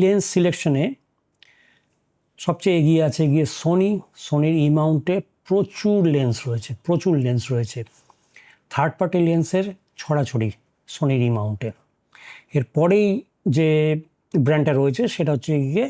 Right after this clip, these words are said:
Nikon। Nikon কিন্তু already তাদের মাউন্ট ওপেন করে দিয়েছে থার্ড পার্টি লেন্সের জন্য। অনেক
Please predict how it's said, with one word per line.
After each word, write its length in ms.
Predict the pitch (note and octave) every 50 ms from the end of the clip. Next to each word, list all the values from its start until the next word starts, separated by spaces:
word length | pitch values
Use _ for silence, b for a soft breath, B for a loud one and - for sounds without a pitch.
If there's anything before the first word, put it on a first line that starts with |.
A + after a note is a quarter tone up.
| B3 _ _ _ - C3+ C3
Nikon। 320 | C3+ B2+ - - A2+ G#2 G2 G#2+ G#2+ _ _ _ _ _ - - C#3+
Nikon 200 | D3 D#3+ E3+ D#3+ C#3+
কিন্তু 160 | D#3 D#3 D#3+ E3 D3+
already 300 | D3 C#3+ D3 C#3+ D#3 D#3+ D#3 E3
তাদের 200 | C#3+ C3+ D3 C3 C#3 C3+
মাউন্ট 240 | B2+ C3+ C#3+ C3 B2 C3+ B2+
ওপেন 180 | - C#3+ C#3 C#3 B2
করে 140 | D3 C#3+ C#3+ C3+
দিয়েছে 220 | C#3 C#3+ - E3+ D#3 -
থার্ড 160 | - C3+ B2 - -
পার্টি 220 | D3+ C#3 - D3+ C#3+ C3+
লেন্সের 340 | C#3 C#3 C#3 B2 - D3 C3 B2 C3+
জন্য। 180 | D#3 D#3+ F3 G#3 B3 - _ b b b b b b b b b b b b b b b b b b b b _ _ _ _ _ _ _ _ _ _ _ _ _ _ _ _ _ _ _ _ - E3
অনেক 140 | F3 E3